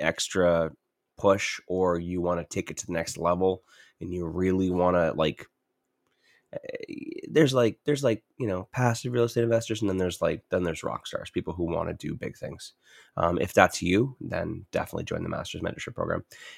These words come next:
And one of the perks, uh, is this Saturday we have that mastermind, um, the introduction to real estate investing, um, sorry, the introduction to multifamily real estate investing. So that's this Saturday, October twenty-second.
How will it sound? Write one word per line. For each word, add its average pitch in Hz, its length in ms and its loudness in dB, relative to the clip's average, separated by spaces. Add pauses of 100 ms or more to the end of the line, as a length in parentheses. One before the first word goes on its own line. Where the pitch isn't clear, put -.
(140)
And 101 300 6
one 95 100 8
of 92 60 4
the 92 40 -2
perks, - 500 4
uh, 98 100 8
is 98 260 6
this 101 160 2
Saturday 98 400 8
we 101 180 2
have 101 280 4
that 101 260 4
mastermind, 87 580 -4 (600)
um, 85 640 -2
the 90 120 0
introduction 87 480 2
to - 80 -12
real 90 140 2
estate 85 180 -4
investing, 85 520 -6
um, 85 400 -8 (260)
sorry, 95 240 4
the 104 80 -2
introduction 107 400 2
to 95 60 4
multifamily 101 540 6 (200)
real 90 120 -2
estate 82 200 -8
investing. 85 340 -14 (640)
So - 220 -8 (220)
that's 113 240 2
this 107 160 -2
Saturday, 98 300 2
October 98 460 -6
twenty-second. 110 920 -6